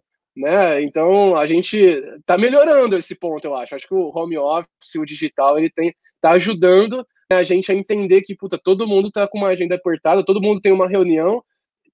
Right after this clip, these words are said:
a hora que termina a reunião tem que terminar mesmo, porque vai ter outra depois, né? Então tá todo mundo começando a entender isso. Acho que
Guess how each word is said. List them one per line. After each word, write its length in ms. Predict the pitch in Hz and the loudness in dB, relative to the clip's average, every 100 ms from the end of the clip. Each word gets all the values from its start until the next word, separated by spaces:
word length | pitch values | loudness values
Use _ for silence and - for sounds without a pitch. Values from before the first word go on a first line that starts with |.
| - | 0
a 60 | 165 | 4
hora 160 | 180 196 | 4 2
que 100 | - | 2
termina 520 | 196 175 170 233 254 | 4 4 0 -2 -2
a 300 | 247 214 175 | -2 -4 -6
reunião 380 | 180 185 165 185 | -4 -4 -4 -4
tem 140 | 196 226 | -4 -6
que 60 | |
terminar 380 | 247 220 196 185 | -4 -2 -2 2
mesmo, 200 | 190 202 | 2 0
porque 180 | 202 185 | -2 -2
vai 160 | 196 262 | -2 0
ter 120 | 233 | 2
outra 280 | 208 208 190 | 2 2 -2
depois, 540 | 170 - 160 233 240 | -4 -6 -8 -8 -6
né? 160 | 208 208 _ _ | -8 -8 _ _
Então 120 | 190 | -4
tá 120 | 196 | -2
todo 200 | 190 196 | -2 -2
mundo 200 | 226 226 | -2 -4
começando 460 | - 226 220 - 208 | -2 0 0 0 0
a 60 | 214 | 0
entender 400 | 214 208 208 202 | 0 0 2 2
isso. 300 | 151 135 170 | 2 0 -6
Acho 140 | - | -6
que 180 | 226 | -4